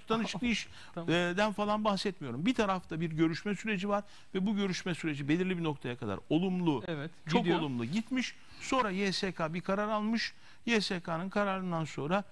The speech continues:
Speaker 1: süreçte bazı bozulmalar var. Tabii bir ara-, bu arada da, e, bazı nokta operasyonları yapılmış. Bu nokta operasyonlarında çatışmaya giren P K K'lılar, e, da öldürülmüş. Evet, e, bugün geldiğimiz nokta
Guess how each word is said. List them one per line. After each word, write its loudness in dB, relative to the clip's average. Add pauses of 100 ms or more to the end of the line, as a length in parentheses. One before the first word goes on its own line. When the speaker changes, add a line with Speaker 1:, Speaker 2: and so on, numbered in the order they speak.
(160)
Speaker 1:
süreçte 0
bazı 0
bozulmalar 2 (260)
var. 2
Tabii 2 (280)
bir 4
ara-, -2
bu 2
arada 0
da, 2 (380)
e, 2 (360)
bazı 2 (100)
nokta 0
operasyonları -2
yapılmış. -2
Bu 2
nokta 0
operasyonlarında -4
çatışmaya -4
giren 0
P -2
K -6
K'lılar, -2 (380)
e, 0
da 2 (320)
öldürülmüş. -2 (280)
Evet, 0 (420)
e, 0
bugün 2
geldiğimiz 0
nokta 2